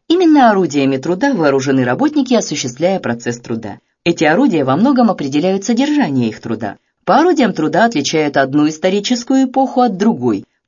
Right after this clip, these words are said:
Так выделяется каменный век, когда орудия труда изготовлялись из камня, бронзовый и железный века, в которых были орудия труда из бронзы и железа. Орудия труда иногда называют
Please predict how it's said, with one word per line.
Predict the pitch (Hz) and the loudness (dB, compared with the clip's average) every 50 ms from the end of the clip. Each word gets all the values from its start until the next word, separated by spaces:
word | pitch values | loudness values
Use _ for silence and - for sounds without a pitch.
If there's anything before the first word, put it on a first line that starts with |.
| _ | _
Так | - - 277 294 - | -2 0 0 0 0
выделяется | 175 151 135 135 139 139 131 123 120 - - - 127 113 - _ _ _ - | -2 0 0 0 0 2 0 0 -2 -4 -6 -4 -4 -4 -4 _ _ _ -4
каменный | - 185 170 151 147 143 143 143 147 151 | -2 0 2 2 2 2 2 2 2 2
век, | 156 165 185 185 185 | 2 0 -2 -2 -2
когда | - 156 143 143 139 135 135 | -2 -4 -2 -2 -2 0 0
орудия | 135 139 131 123 127 120 117 | 2 0 0 0 0 -2 -2
труда | 120 147 156 170 247 285 294 | -2 -4 -2 0 0 0 0
изготовлялись | 233 170 156 143 147 143 160 220 247 226 208 190 - - _ _ _ _ _ - | 0 -2 -2 -2 -2 -2 0 0 0 0 -2 -4 -6 -14 _ _ _ _ _ -6
из | 190 185 - - | -6 -6 -6 -6
камня, | - 151 147 147 160 160 147 143 139 143 - | -2 0 0 2 2 0 -2 -2 -4 -4 -6
бронзовый | - 214 277 330 339 294 214 - 139 127 131 131 | -2 2 2 4 4 2 2 0 0 0 2 2
и | 131 | 2
железный | 127 135 135 135 135 127 131 143 135 131 | 2 0 2 2 2 2 2 0 -2 0
века, | 135 143 139 - 175 180 | -2 -2 -2 0 -2 -2
в | - | -2
которых | - 165 156 139 131 127 123 | -4 -4 -2 0 0 0 0
были | 131 131 123 | 0 0 0
орудия | 123 120 123 127 123 117 120 117 | 2 0 0 0 0 0 -2 -4
труда | - 147 165 185 269 285 | -2 -4 -2 0 2 2
из | 277 220 135 | 2 0 0
бронзы | 123 131 143 180 180 170 180 165 | 0 -2 -2 -2 -2 -2 -4 -4
и | |
железа. | 135 131 120 113 107 104 101 104 95 - - _ _ _ | -2 -2 -2 -2 -2 -4 -4 -6 -10 -12 -14 _ _ _
Орудия | - 143 156 156 156 147 143 135 | -4 0 2 2 2 2 2 0
труда | 131 135 143 143 170 165 160 | 0 -2 -2 0 0 0 0
иногда | 147 139 143 143 143 | 0 -2 0 0 0
называют | 147 143 131 143 139 147 151 151 151 - | 0 0 0 0 0 0 0 -2 -2 -8